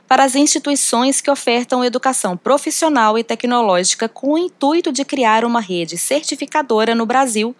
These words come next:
conhecida como Resaber. Esse sistema emitirá diplomas e certificados para trabalhadores com mais de dezoito anos,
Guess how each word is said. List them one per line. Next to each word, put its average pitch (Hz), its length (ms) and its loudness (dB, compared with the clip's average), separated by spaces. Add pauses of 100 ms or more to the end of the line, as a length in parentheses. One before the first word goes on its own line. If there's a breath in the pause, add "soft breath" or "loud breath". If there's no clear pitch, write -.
(160 soft breath)
conhecida 262 640 0
como 240 240 0
Resaber. 269 800 0 (260)
Esse 262 300 2
sistema 294 580 0
emitirá 220 480 0
diplomas 202 580 -2
e 202 60 -6
certificados 196 960 -4
para 254 240 4
trabalhadores 262 800 0
com 208 160 -2
mais 240 400 0
de 294 100 -4
dezoito 196 440 -2
anos, 196 500 -2